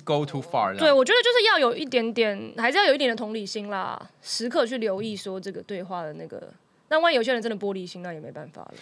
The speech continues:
Speaker 1: 呃，我觉得有一件事情，
Speaker 2: 我觉得尽力，尽力就好。
Speaker 1: 我觉得有一件事情蛮重要，
Speaker 2: 嗯。
Speaker 1: 就是当 A 男在跟 B 男说一个笑话的时候，
Speaker 2: 嗯。
Speaker 1: 你肯定要衡量一下，你讲这个笑话是不是在贬低另外一个性别。
Speaker 2: 嗯，对，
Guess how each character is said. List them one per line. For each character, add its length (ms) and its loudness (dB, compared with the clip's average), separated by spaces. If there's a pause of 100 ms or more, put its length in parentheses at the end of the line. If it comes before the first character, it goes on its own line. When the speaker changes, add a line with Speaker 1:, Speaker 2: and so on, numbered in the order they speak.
(120)
Speaker 1:
呃， 120 0
我 160 4
觉 100 4
得 60 2
有 100 2
一 20 4
件 120 4
事 60 4
情， 60 4
Speaker 2:
我 40 4
觉 80 6
得 120 4
尽 0 -
力， 20 -4
尽 160 0
力 0 -
就 0 -
好。 20 4
Speaker 1:
我 40 2
觉 80 4
得 60 6
有 40 6
一 40 4
件 80 2
事 60 4
情 80 2
蛮 160 0
重 200 -2
要， 140 0
Speaker 2:
嗯。 20 -8
Speaker 1:
就 80 -6
是 220 -4 (260)
当 280 0
A 160 2
男 180 -2
在 100 -6
跟 160 -2
B 160 -4
男 180 -6
说 140 -6
一 20 -6
个 80 -6
笑 220 -2
话 220 -2
的 60 -8
时 100 -10
候， 60 -4
Speaker 2:
嗯。 40 0
Speaker 1:
你 60 2
肯 160 0
定 20 -4
要 180 2
衡 260 -2
量 140 -2
一 40 -6
下， 120 -2
你 120 -4
讲 180 -4
这 120 -4
个 40 -2
笑 180 -2
话 160 -4
是 80 -12
不 60 -12
是 40 -10
在 160 -4
贬 220 -10
低 120 -8
另 140 -8
外 100 -8
一 20 -16
个 60 -14
性 160 -12
别。 120 -20 (320)
Speaker 2:
嗯， 360 4
对， 280 -2